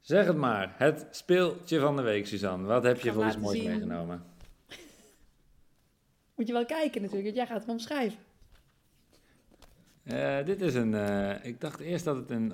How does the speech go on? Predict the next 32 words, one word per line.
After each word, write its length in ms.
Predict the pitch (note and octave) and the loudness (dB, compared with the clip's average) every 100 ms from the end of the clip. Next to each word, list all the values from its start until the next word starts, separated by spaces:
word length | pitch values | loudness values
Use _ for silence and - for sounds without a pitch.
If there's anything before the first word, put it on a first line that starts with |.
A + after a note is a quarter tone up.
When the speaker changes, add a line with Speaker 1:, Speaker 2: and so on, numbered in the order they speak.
| A2 | -2
Speaker 1:
gewoon 200 | B2+ A#2+ | -2 0
een, 260 | A2+ A#2 | 0 0
eh, 520 | A2+ A2 A2 A2 A#2 | 0 0 -2 -4 -6
touwtjespringkoord 920 | B2 - G3 G3+ - A#2+ A2 A2 A2 G#2+ | -4 -2 -2 -4 -4 -2 0 2 2 2
was, 220 | C3+ D#3 | -2 -2
maar 100 | D3 | -4
volgens 200 | C#3+ D3 | -4 -2
mij 80 | F3+ | -2
is 60 | |
het 120 | F3 D3+ | -4 -6
een 240 | D3 C#3 | -6 -4
touwtjespring-elastiek. 1120 | D#3+ D#3 - - C#3+ C3+ B2+ - A3 D4 - - - - - - | -4 -4 -4 -6 -6 -4 -4 -2 -2 -2 -8 -20 -20 -20 -20 -6
Oh, 160 | F3 G3+ | 0 2
het 160 | G3+ F3 | 2 -2
is 160 | C#3+ D#3 - _ _ _ _ _ | -6 -8 -14 _ _ _ _ _
maar 200 | - B2 | -6 -2
een 60 | B2+ | 0
hele 200 | G3+ D#3 | 2 2
lange. 340 | D#3+ A3 C3 G2+ G2+ - _ _ | 0 -2 -2 -4 -8 -18 _ _
Speaker 2:
Ja, 80 | - | -6
het 80 | - | -4
is 60 | - | 0
een 80 | |
weerstandsband, 760 | C4 D4 - G#3 F3+ G3+ F#3+ - | 4 4 4 0 0 -2 -2 0
maar 120 | A3+ | 2
het 120 | C4 | 2
is 80 | C4+ | 4
een 200 | C4 G#3 | 4 4
dikke, 440 | F#3+ D#4 D#4+ D#4 - | 4 2 4 2 2
lange 300 | A#3 A#3+ A#3+ | 4 6 8
Speaker 1:
Heel 200 | A3 A#3 | 6 6
Speaker 2:
weerstandsband. 840 | C4+ D4+ - G#3+ F#3 G3+ G3 - | 2 0 0 -2 0 -2 -2 -8